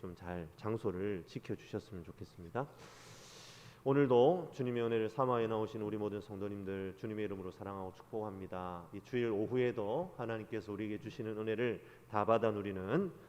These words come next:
저와 여러분들 되시기를 주님의 이름으로 다시 한번 간절히 축복합니다. 예수를 믿게 되면 가장 갈등을 겪게 되는 때가 있습니다. 다름 아닌 화를 낼 만한 상황을 만날 때이죠.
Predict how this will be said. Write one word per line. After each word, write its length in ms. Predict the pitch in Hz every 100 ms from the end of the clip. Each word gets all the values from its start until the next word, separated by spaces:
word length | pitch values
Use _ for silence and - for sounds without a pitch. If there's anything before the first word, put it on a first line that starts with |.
| -
저와 300 | 120 110 107
여러분들 320 | 104 95 95
되시기를 720 | 92 - 90 90 92 101 92
주님의 320 | - 135 127
이름으로 480 | 113 107 101 104 139
다시 220 | 131 107 107
한번 180 | 98
간절히 380 | 92 87 87 90
축복합니다. 720 | - 117 117 95 85 80 80 76 - - - - - - - - - - - - - - - -
예수를 300 | 117 117 156
믿게 260 | 147 143 135
되면 480 | 107 104 120 95 78 73 - - - -
가장 720 | 113 131 151 143 117 101 80
갈등을 680 | 123 139 139 147 117 95 -
겪게 260 | 123 120
되는 240 | 107 95 92
때가 220 | 101 95
있습니다. 500 | 85 - 85 76 76 73 78 - -
다름 240 | 98 127
아닌 360 | 120 127 113 80 - - - - -
화를 480 | - 127 123 160 185
낼 160 | 135 117
만한 300 | 117 117 113
상황을 540 | 117 107 104 135 151
만날 360 | 104 117 107 92
때이죠. 400 | 90 82 -